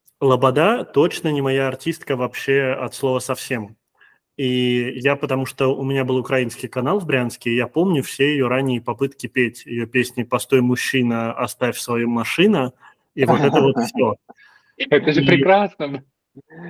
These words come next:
Speaker 2: Блин, да, там столько всего
Speaker 3: Мне
Speaker 2: было.
Speaker 3: кажется, это сарказм, это было, типа, настолько, ну, типа, клоунски и осознанно, типа, глупо.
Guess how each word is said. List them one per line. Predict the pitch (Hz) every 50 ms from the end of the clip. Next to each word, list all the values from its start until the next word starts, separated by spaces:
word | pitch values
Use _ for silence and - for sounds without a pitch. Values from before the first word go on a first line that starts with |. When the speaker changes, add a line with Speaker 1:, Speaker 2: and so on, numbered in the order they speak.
| 165 - _ -
Speaker 2:
Блин, | 127 139 160 170 175 170 151 139 131
да, | 147 160 175 175 160 135
там | 113 147 139 139 151 -
столько | _ 185 175 190 190 359 - -
всего | - 170 156 160 156 -
Speaker 3:
Мне | - 151 175 208
Speaker 2:
было. |
Speaker 3:
кажется, | 262 262 - - - 269
это | - - 214
сарказм, | - 240 220 208 - - 202 214 254 269 262 214 196
это | 185 170 185
было, | 170 185 196 196 180
типа, | - 190 165 175
настолько, | 175 170 - _ 208 220 220 - 196 180 165 160 160
ну, | 151 165 156
типа, | - - 127 - 127
клоунски | - - 139 147 165 185 180 165 - _ _ - 127
и | 127 127 135 135 135 127 123 123 123
осознанно, | 127 127 127 - 175 170 143 123 143 123 117 113 110
типа, | 104 - 113 - - 110 107
глупо. | 104 117 123 113 - - 101 101